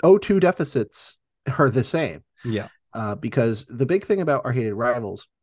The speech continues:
Speaker 1: and we talked about this at length on the show, and we talked about it a bit here, is that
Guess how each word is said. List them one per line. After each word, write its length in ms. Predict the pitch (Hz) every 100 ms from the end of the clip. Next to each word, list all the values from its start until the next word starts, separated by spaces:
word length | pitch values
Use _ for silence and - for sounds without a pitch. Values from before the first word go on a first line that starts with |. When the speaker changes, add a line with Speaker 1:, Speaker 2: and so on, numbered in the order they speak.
| _
Speaker 1:
and 100 | 110
we 80 | 110
talked 260 | 117 120
about 200 | 107 104
this 140 | 98 -
at 100 | -
length 160 | -
on 140 | - -
the 80 | -
show, 460 | - 202 185 175
and 100 | 123
we 80 | 98
talked 240 | 95 95
about 180 | 95 85
it 120 | - -
a 60 |
bit 200 | 101 101
here, 360 | - - 151 120
is 160 | 104 104
that 260 | 101 -